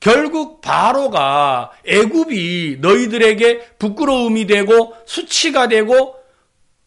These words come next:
불행이 될 거라는 거죠. 많은 성도들이 구원을 받고도 하나님에게 묻고 하나님의 말씀을 인하여 인도를 따라가려는 마음보다는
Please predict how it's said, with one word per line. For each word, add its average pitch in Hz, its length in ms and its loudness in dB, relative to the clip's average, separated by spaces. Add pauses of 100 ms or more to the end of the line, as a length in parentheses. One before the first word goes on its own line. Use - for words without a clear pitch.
불행이 170 500 -8
될 107 220 -14
거라는 110 360 -20
거죠. - 280 -20 (1900)
많은 196 340 0
성도들이 190 640 -6
구원을 202 540 -2
받고도 107 960 -12 (460)
하나님에게 220 1200 -2
묻고 151 800 -6 (240)
하나님의 226 880 -2 (280)
말씀을 240 760 -2
인하여 156 580 -2
인도를 311 640 -2
따라가려는 202 1000 0 (160)
마음보다는 147 1120 -2